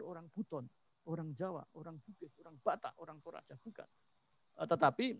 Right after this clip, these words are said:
memang tanah Papua itu harus terbuka, harus, ya, artinya bahwa kedatangan saudara-saudara pendatang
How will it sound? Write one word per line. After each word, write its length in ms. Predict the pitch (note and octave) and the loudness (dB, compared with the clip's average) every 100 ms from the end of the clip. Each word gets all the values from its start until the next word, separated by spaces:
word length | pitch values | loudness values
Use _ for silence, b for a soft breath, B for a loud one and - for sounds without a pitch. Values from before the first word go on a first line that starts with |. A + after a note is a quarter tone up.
| G3+ | 4
memang 240 | F#3 A#3+ | 8 8
tanah 240 | A3 G3+ | 10 10
Papua 400 | F3+ F3 D#3 D3 | 10 8 8 8
itu 80 | F3 | 10
harus 80 | G#3 | 10
terbuka, 560 | - D3+ A3 F3+ C3 A2 _ _ - | 8 6 6 10 8 8 _ _ 0
harus, 240 | C#3+ C#3+ - - | 2 2 0 -6
ya, 240 | C3+ A#2+ | -4 0
artinya 400 | C3+ - C#3 G3+ | -2 -2 -2 6
bahwa 240 | E3+ D3 C#3+ | 10 10 8
kedatangan 560 | C3 D#3 B2 D#3+ D#3 | 10 10 12 10 10
saudara-saudara 560 | C#3 D#3+ D#3 D3 D#3 D3 | 8 10 12 10 10 6
pendatang 400 | D3+ C#3+ C#3 | 6 6 6